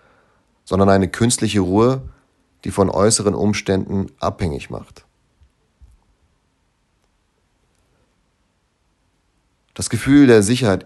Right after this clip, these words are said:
ist ein Grundbedürfnis, ja, definitiv. Aber es sollte auf der Fähigkeit der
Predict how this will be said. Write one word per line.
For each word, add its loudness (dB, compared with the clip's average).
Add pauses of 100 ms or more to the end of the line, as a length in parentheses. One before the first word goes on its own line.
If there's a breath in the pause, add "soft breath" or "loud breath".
ist -4
ein 0
Grundbedürfnis, -6 (200)
ja, -4 (960)
definitiv. -2 (2000)
Aber 0
es 0
sollte 2
auf 0
der 0
Fähigkeit 0
der -2